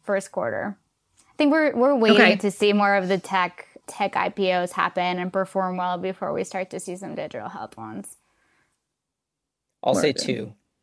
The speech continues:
Speaker 2: Okay.
Speaker 3: I'll
Speaker 2: So
Speaker 3: say two, two squeeze in by the end of the year.
Speaker 2: <laughs>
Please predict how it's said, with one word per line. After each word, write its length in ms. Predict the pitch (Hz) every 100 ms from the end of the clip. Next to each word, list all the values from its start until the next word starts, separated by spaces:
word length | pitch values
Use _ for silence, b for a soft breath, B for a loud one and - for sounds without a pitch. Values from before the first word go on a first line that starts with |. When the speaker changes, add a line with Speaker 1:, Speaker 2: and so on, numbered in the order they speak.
| 175
Speaker 2:
Okay. 280 | 190 156 - _ _ - B
Speaker 3:
I'll 80 | 139
Speaker 2:
So 80 | -
Speaker 3:
say 40 |
two, 260 | - 196 190
two 200 | 190 196
squeeze 340 | - 170 160
in 200 | 147 120
by 120 | 117
the 80 | 110
end 100 | 110
of 60 | 107
the 80 | 247
year. 140 | -
Speaker 2:
<laughs> 200 | - 320